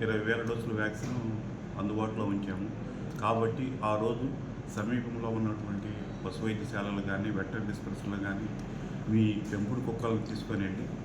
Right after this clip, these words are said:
రేబిస్ వ్యాక్సిన్ ఉచితంగా చేయించుకోవాల్సిందిగా తెలియజేస్తున్నాను. ఈ జూనోసిస్ డే యొక్క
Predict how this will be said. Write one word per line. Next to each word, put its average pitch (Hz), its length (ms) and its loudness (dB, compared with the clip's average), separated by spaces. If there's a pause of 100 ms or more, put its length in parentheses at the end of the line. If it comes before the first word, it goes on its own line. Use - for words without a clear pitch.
(380)
రేబిస్ 123 380 2
వ్యాక్సిన్ 113 360 2 (340)
ఉచితంగా 117 400 -2 (140)
చేయించుకోవాల్సిందిగా 104 1040 -2 (300)
తెలియజేస్తున్నాను. 98 720 0 (800)
ఈ 123 100 4 (640)
జూనోసిస్ 143 560 4
డే 127 60 4
యొక్క 117 260 0